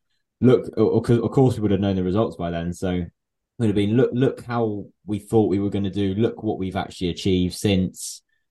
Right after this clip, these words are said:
This is quite funny. Fulham have made the news. Of course, what happened has happened. We hope it doesn't happen again. But because a-, all things considered, w-, would reflect on it,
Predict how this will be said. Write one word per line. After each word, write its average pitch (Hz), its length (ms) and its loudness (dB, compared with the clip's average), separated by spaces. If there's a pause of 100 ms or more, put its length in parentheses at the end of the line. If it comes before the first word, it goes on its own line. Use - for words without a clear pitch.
(360)
This 104 300 0
is 107 100 0
quite 90 300 0
funny. 95 400 2
Fulham 101 300 0
have 90 100 0
made 92 240 0
the 95 80 -2
news. 92 540 -2
Of 82 120 -12
course, 90 460 -2
what 98 200 -2
happened 92 340 -2
has 87 140 -4
happened. 92 420 -2
We 87 100 -2
hope 90 180 0
it 87 80 -8
doesn't 82 200 -4
happen 85 260 -4
again. 90 320 0
But 82 240 -2 (680)
because 135 320 4
a-, - 60 0
all 143 320 4
things 110 300 0
considered, 95 580 0
w-, 104 240 0
would 113 220 2
reflect - 400 -4
on 90 60 -4
it, - 180 -8